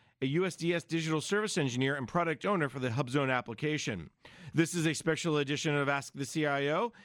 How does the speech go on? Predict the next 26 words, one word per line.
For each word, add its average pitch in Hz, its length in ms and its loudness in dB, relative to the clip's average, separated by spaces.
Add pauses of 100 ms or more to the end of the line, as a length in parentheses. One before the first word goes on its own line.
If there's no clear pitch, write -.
In 135 120 0
honor 147 240 0
of 123 80 -6
Small 147 240 2
Business 208 400 -2
Week, 170 240 0
we're 147 80 -2
focusing 131 500 -2
on 190 240 0 (160)
the 139 60 -14
Small 117 240 -2
Business 117 380 -2
Administration's 123 640 -2
effort 165 280 0 (220)
to 139 100 -2
modernize 160 680 0
certified 180 520 -2
dot 139 140 -2
S 143 160 -2
B 160 140 0
A 170 120 2
dot 147 280 -2
gov. 110 420 -4 (400)
I'm 156 140 4
Jason 151 380 2
Miller. 208 260 2